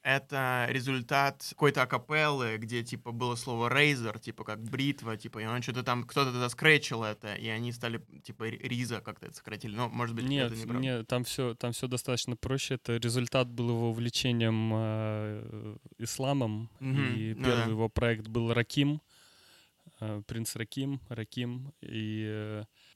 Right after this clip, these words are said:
Speaker 2: он решил отойти от этого имени уже в процессе, когда, э, хотел, н-, ну, пер-,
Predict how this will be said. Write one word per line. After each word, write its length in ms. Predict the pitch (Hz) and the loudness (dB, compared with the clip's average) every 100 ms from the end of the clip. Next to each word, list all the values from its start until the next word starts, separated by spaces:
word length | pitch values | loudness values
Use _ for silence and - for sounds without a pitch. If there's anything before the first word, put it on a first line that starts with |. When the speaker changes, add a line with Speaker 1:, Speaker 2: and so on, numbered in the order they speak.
| - | -6
Speaker 2:
он 300 | 131 123 120 | 0 2 2
решил 360 | 123 123 147 123 | 0 0 0 0
отойти 360 | 117 120 - 123 | 2 0 2 0
от 80 | |
этого 260 | 120 - 113 | 0 -2 0
имени 460 | 131 135 120 113 107 | 2 2 2 0 0
уже 240 | 110 110 | 0 -2
в 100 | - | -2
процессе, 500 | - - 117 113 - | -4 -2 -2 -2 -4
когда, 840 | - 107 104 110 107 107 104 104 107 | -6 -6 -2 0 2 0 0 -2 -4
э, 500 | 107 107 107 104 104 - _ _ - 95 104 | -4 -4 -6 -6 -8 -12 _ _ -16 -14 -10
хотел, 400 | - 117 - 120 113 | -6 -4 2 2 2
н-, 420 | 110 110 117 117 117 117 | -2 -6 -6 -6 -6 -2
ну, 80 | 135 123 | 0 4
пер-, 180 | 135 | 2